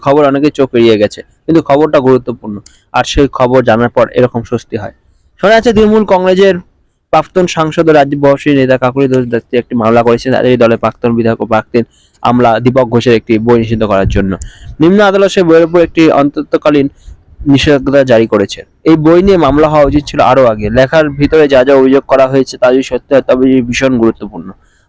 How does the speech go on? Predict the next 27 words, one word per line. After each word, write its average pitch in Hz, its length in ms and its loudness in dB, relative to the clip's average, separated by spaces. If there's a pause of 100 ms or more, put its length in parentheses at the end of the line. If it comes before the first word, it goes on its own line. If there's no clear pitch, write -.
(240)
আবার 160 260 4
এই 135 100 -2
যদি 156 220 4
মিথ্যা 175 240 -2
হয়, 151 120 4
তবে 139 180 2
সেই 160 140 2
মিথ্যাকে 196 380 -2
আইনি 170 200 -2
পথে 180 220 0
খণ্ডন 175 300 0
করাও 190 260 4
জরুরি। 170 260 2 (380)
এই 180 80 4 (120)
মামলাটি 170 440 0 (140)
কোনো 151 200 2
ব্যক্তিগত 156 360 2 (140)
মানহানির 139 420 0
বিষয় 113 260 -4
না, 92 40 -8 (100)
এটি 139 100 -2 (100)
আসলে 151 200 0 (100)
বহু 143 180 2
বছর 139 280 -2
পুরনো 135 280 -2
কিছু 131 220 -6
ধোঁয়াটে 117 300 0